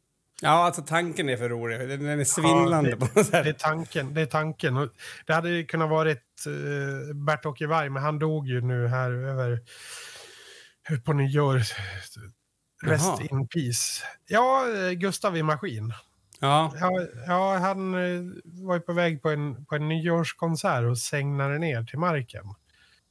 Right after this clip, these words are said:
Speaker 2: Eh, nittio år gammal, så det är, det är
Speaker 1: Usch
Speaker 2: inte
Speaker 1: då.
Speaker 2: kul.
Speaker 1: Nej.
Speaker 2: Eh, och,
Speaker 1: Nej.
Speaker 2: eh, d-, då känns det så, ja, det vill man inte skämta om. Eh, så då, då får du stå ut, du får ta det här för,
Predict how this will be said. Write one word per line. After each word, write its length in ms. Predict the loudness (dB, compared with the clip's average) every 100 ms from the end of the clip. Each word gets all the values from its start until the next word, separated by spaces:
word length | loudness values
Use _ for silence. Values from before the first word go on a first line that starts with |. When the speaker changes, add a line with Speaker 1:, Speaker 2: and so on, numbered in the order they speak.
| _ _ -8
Speaker 2:
Eh, 120 | -4
nittio 400 | -2 -2 -4 -4
år 120 | -2 0
gammal, 440 | 0 2 2 0
så 120 | -2
det 80 | -2
är, 280 | 0 0 0
det 100 | 0
är 40 | 0
Speaker 1:
Usch 60 |
Speaker 2:
inte 120 | 0 -4
Speaker 1:
då. 60 |
Speaker 2:
kul. 280 | -6 -10 -12 -6
Speaker 1:
Nej. 240 | 0 2 2 2 0
Speaker 2:
Eh, 60 | -2 -6 _ _ _ -6
och, 140 | -2
Speaker 1:
Nej. 220 | 0 0
Speaker 2:
eh, 500 | 0 0 2 2 0
d-, 480 | -2 -8 -12 -12 -12
då 240 | -6 -2 0
känns 360 | 2 0 -2
det 80 | -4
så, 300 | 0 2 2 0 -14 -20 -18 -20 -20 -20 -20 _ _ _ _ -2
ja, 280 | 0 0 _ _ _ -2
det 120 | 0
vill 140 | 0
man 120 | 0
inte 200 | -2 -2
skämta 300 | 0 0 0
om. 100 | -2 -2 -6 _ _ -4
Eh, 960 | 0 0 0 0 0 0 2 0 0 -4 _ _ _ _ _ _ _ -6
så 220 | -4 -2
då, 460 | 0 0 2 0 -2 -6 -20 -20 -10
då 120 | -8
får 120 | -4
du 140 | -2
stå 160 | -2 -2
ut, 240 | -2 -4
du 120 | -6 -4
får 100 | -2
ta 220 | 0 2
det 80 | 2
här 140 | 0
för, 380 | -2 -4 -2